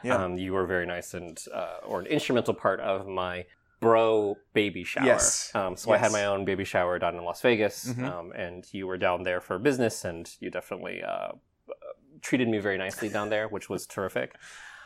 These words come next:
Speaker 2: Um, one uh, memory that I have that I think will really kind of segue into our
Speaker 1: Yeah.
Speaker 2: second category is that we, you and I
Speaker 1: Yeah.
Speaker 2: were hungover and we were
Speaker 1: Yeah.
Speaker 2: sitting down at a Filipino restaurant.
Speaker 1: Sure.
Speaker 2: And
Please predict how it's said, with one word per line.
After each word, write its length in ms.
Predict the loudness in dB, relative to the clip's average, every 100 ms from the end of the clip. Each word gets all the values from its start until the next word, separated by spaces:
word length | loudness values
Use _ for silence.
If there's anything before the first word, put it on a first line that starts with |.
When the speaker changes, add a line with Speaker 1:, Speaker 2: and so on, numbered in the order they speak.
| -2
Speaker 2:
Um, 640 | 0 2 0 -2 0 2 6
one 460 | 6 6 2 0 -4 _ _ _
uh, 120 | -2 2
memory 320 | 4 4 4
that 160 | 4
I 100 | 4 2
have 340 | 0 -2 -6 -18 -8
that 240 | 0 2
I 60 | 0
think 240 | -2 -6
will 100 | -6
really 180 | -6 -6
kind 240 | -8 -10 -8
of 60 |
segue 380 | -2 -2 0 -2
into 240 | -4 -6 -2
our 60 |
Speaker 1:
Yeah. 40 | 0
Speaker 2:
second 300 | -2 -4 -6
category 560 | -8 -8 -6 -8 -8 -12 -20 -20 -4 4
is 380 | 4 4 0 2
that 180 | 4 4
we, 140 | 0
you 280 | 0 2 4
and 120 | 4 4
I 280 | 4 4
Speaker 1:
Yeah. 100 | 0 -6 -6
Speaker 2:
were 400 | -2 0 0 0
hungover 460 | 0 4 4 2 -6 _
and 180 | -4 -2
we 160 | -2 -2
were 260 | 0 0 0
Speaker 1:
Yeah. 80 |
Speaker 2:
sitting 240 | 0 0 0
down 380 | 0 0 -4 -2
at 80 | -2
a 60 |
Filipino 440 | 0 0 0 0 0
restaurant. 380 | -2 -6 -12 -12
Speaker 1:
Sure. 220 | -2 -2 -2 -10 -6 0
Speaker 2:
And 360 | 2 2 -2